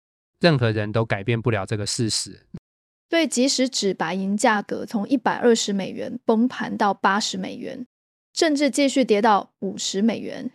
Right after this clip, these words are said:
Speaker 2: 即使交易所宣布强制现金结算，我手上的实体白银还是白银，不会变成废纸。
Speaker 1: 确实如此，而且当纸白银市场崩溃、强制现金结算发生的时候，实体白银和纸白银的脱钩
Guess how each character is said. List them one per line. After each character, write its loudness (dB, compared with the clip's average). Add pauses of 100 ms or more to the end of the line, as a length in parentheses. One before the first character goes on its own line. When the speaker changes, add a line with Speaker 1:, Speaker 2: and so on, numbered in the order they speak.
(160)
Speaker 2:
即 2
使 0
交 6
易 4
所 0
宣 4
布 2
强 -4
制 -2
现 0
金 -4
结 -10
算， -6 (460)
我 4
手 6
上 6
的 6
实 0
体 2
白 -2
银 -4
还 -4
是 0
白 -6
银， -8
不 -4
会 0
变 2
成 -8
废 -6
纸。 -10 (400)
Speaker 1:
确 4
实 0
如 2
此， -6 (320)
而 2
且 2
当 4
纸 0
白 0
银 -2
市 -2
场 -2
崩 0
溃、 2 (300)
强 0
制 4
现 4
金 2
结 -2
算 2
发 -4
生 -4
的 -4
时 -6
候， 0 (400)
实 2
体 6
白 4
银 2
和 2
纸 -6
白 -4
银 -4
的 -4
脱 2
钩 2